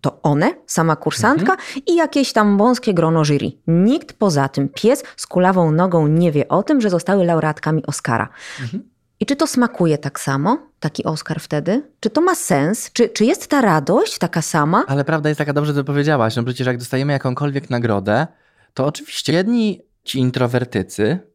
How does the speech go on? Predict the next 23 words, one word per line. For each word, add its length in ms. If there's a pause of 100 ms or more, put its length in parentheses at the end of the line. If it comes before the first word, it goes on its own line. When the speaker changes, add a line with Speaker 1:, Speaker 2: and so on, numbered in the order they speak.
(180)
Speaker 2:
będą 260
mieli 360
olbrzymią 500
satysfakcję 760
i 40
powiedzą: 500
„Dobrze, 340
odstawię 360
na 120
półkę”, 280
ale 140
zdecydowane 600
jest 180
mniejsze 400
grono 280
takich 340
osób, 400 (840)
które 400
nie 180
będą 380
chciały 280
się 100
pochwalić. 640